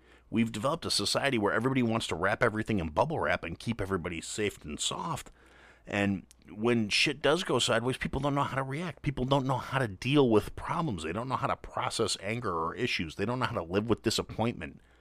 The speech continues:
They got so used to hearing that they should, that they deserve what they want and they deserve what they think they, they should have, that when people don't have what they want and don't think, get what they think they're deserving,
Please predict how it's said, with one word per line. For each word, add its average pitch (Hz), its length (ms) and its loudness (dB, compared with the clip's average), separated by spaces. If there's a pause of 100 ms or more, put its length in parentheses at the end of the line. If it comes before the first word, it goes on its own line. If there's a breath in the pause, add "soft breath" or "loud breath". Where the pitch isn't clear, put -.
(720 soft breath)
They - 80 -2
got 131 160 2
so 147 140 4
used 135 240 2
to 95 160 2 (120)
hearing 123 440 4
that 92 180 0
they 95 240 2
should, 107 580 2
that 87 160 2
they 113 120 4
deserve 104 420 2
what 107 140 4
they 110 100 6
want 104 340 0
and 78 140 -6
they 98 80 2
deserve 95 460 0
what 87 160 -2
they 95 120 2
think 98 260 -4
they, 95 340 2
they 90 160 -2
should 76 180 -2
have, 147 300 -2 (400 loud breath)
that 107 160 4
when 120 260 6
people 139 320 -2
don't 120 380 0
have 127 500 0
what 98 300 0
they 92 100 2
want 110 320 -4
and 92 100 -8
don't 120 180 0
think, 107 240 -4
get 107 200 0
what 101 220 -2
they 107 100 4
think 117 220 0
they're 98 100 0
deserving, 123 540 -2